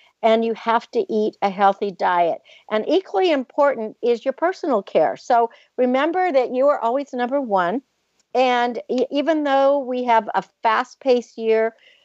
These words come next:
you have to take time for rest, rejuvenation, and a deepening knowledge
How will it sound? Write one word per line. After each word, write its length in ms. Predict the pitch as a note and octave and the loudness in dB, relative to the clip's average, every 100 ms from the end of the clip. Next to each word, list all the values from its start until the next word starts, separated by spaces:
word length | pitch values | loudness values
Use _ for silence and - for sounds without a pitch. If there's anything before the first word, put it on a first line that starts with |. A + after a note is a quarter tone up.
| _ | _
you 180 | - B3 | -2 -2
have 380 | A3 G#3+ A3+ A#3 | -2 0 0 0
to 100 | - | -14
take 320 | A#3+ A#3+ A3+ | -2 2 2
time 340 | - A3 G#3 G#3 | 0 -2 -2 -2
for 240 | _ G3 | _ 0
rest, 500 | F#3 G#3 G3 F#3 - | 2 0 0 -4 -10
rejuvenation, 1040 | G#3+ G#3 F#3+ A3+ G#3 G#3+ G#3+ A3 - F3+ F#3+ - - - | -2 -2 -2 -4 -2 0 0 0 -4 -6 -6 -18 -20 -6
and 120 | A#3 | 0
a 60 | A#3 | 0
deepening 760 | G3 A3+ C4+ - C4+ B3+ A3+ G#3+ | 0 -2 -2 0 0 2 0 0
knowledge 640 | G#3 G#3 A#3+ A3+ G3 | 0 2 2 2 0